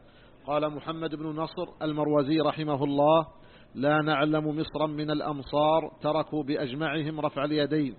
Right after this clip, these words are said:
عند الخفض والرفع في الصلاة إلا أهل الكوفة، فكله-،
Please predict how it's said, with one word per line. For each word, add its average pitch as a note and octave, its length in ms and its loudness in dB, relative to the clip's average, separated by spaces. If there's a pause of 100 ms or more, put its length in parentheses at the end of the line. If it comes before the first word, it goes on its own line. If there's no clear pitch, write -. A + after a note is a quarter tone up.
(460)
عند D3 260 -2
الخفض D3 460 0
والرفع D3 520 0
في C3 80 -8
الصلاة D3 840 0 (420)
إلا D#3 460 2
أهل D3 180 0
الكوفة، D3 540 0 (540)
فكله-، D#3+ 560 0